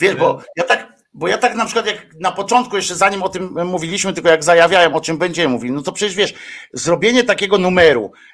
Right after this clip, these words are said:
Speaker 1: ty-, typu właśnie, e, odesłanie, ja przypominam, że on odesłał do, do Trybunału Konstytucyjnego, p-, para Trybunału Konstytucyjnego tę ustawę budżetową, d-, e, k-, do której wyjaśnienia,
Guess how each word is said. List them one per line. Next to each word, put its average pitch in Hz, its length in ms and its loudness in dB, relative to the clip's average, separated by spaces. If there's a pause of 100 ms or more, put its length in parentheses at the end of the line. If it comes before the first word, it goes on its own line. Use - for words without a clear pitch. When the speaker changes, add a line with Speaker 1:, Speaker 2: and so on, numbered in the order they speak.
(160)
Speaker 1:
ty-, 156 140 -4
typu 185 320 -2
właśnie, 160 420 -2 (340)
e, 131 60 -6 (260)
odesłanie, 165 760 -2
ja 156 140 -2
przypominam, 175 480 -4
że 156 120 -2
on 160 120 -4
odesłał 165 440 -2
do, 156 120 -6
do 143 140 -8
Trybunału 156 540 -4
Konstytucyjnego, 151 840 -8
p-, - 160 -20 (100)
para 160 240 2
Trybunału 123 500 -6
Konstytucyjnego 127 840 -10
tę 135 160 -6
ustawę 143 400 -4
budżetową, 123 720 -6 (420)
d-, 131 160 0
e, 139 460 -4
k-, - 160 -18
do 156 140 0
której 196 340 -2
wyjaśnienia, 160 1000 -2